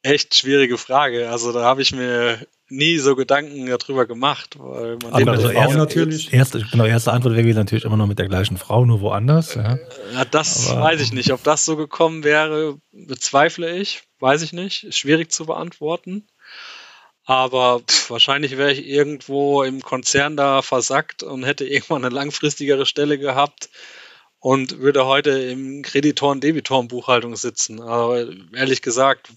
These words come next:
Speaker 1: großartige Gedanken gemacht darüber habe ich mir nie, weil irgendwie, ja, kam das alles zu einem glücklichen Zeitpunkt, alles zusammen. Also ich meine, für Investments interessiert hat,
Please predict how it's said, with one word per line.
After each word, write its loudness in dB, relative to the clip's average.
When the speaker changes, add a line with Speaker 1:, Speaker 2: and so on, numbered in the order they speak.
Speaker 1:
großartige -2
Gedanken -4
gemacht -4
darüber 0
habe 0
ich -2
mir -6
nie, 2
weil 0
irgendwie, 0
ja, 0
kam -2
das 0
alles 0
zu 0
einem 0
glücklichen 0
Zeitpunkt, 0
alles 0
zusammen. -2
Also 0
ich -4
meine, -2
für -4
Investments -2
interessiert -2
hat, -4